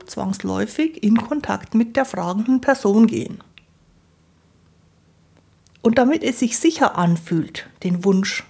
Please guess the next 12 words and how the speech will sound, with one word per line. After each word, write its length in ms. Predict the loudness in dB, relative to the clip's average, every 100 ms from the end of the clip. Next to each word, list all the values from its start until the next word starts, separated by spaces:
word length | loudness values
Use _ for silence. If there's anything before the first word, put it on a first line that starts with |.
| _
zu 140 | -16
formulieren, 680 | -4 -2 0 0 -2 -4 -8 -14 _ _ _ _ _ _
muss 200 | 2 4
man 140 | 4 0
sich 160 | 0
als 120 | 0
der 140 | 4 4
Wünschende 460 | 4 2 0 0
einfühlen 760 | 2 2 0 4 6 6 4 4
in 300 | 4 4 4
den 280 | 4 4 4
Wunscherfüller 920 | 0 0 -8 -6 -2 2 2 0